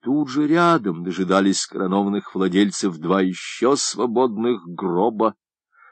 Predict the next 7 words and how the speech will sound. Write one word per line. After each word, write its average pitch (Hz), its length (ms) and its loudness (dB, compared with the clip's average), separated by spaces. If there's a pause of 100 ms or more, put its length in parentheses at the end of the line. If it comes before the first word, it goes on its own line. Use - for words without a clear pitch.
(160)
На 82 180 -6
одном 131 460 -2
из 123 160 -4
них 143 240 -6
стояла 135 720 -2
надпись 127 960 -6 (600)
«Дон 101 360 -4